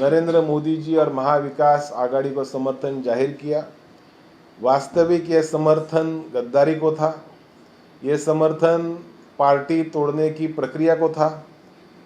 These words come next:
ये समर्थन पार्टी चुराने की प्रक्रिया को था,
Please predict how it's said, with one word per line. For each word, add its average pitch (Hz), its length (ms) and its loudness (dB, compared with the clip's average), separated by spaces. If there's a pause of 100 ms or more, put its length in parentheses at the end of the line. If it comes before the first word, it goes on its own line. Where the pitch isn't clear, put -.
(140)
ये 160 180 0
समर्थन 170 720 0 (200)
पार्टी 147 460 2
चुराने 165 480 2
की 208 140 -8
प्रक्रिया 160 440 2
को 151 140 2
था, 117 420 -2